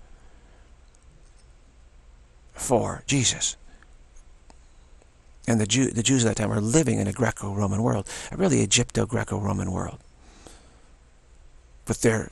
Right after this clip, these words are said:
you know, they had their traditions within that greater context. And Christianity spread throughout the Greco-Roman Egyptian, Egypto world at that time. I mean, Jesus went to Alexandria, for,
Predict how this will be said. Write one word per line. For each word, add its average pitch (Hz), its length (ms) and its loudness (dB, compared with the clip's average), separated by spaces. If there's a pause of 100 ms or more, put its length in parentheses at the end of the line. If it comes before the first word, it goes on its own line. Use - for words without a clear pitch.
(140)
you 101 120 2
know, 95 120 0 (140)
they 107 120 0
had 92 120 -2
their 101 140 0
traditions 101 500 2
within 104 340 2
that 101 200 -4
greater 98 400 -4 (200)
context. - 540 -2
And 92 160 -2 (140)
Christianity 101 400 2
spread 113 320 4
throughout 101 260 -4
the 90 100 -6
Greco-Roman 101 800 -4
Egyptian, 101 500 -2 (1300)
Egypto 101 400 -2
world 117 460 0 (1300)
at - 120 -2
that - 180 -4
time. 185 340 -2
I - 60 0
mean, 101 100 0
Jesus 107 260 2
went 101 140 -2
to - 80 0
Alexandria, 120 720 0
for, - 160 -10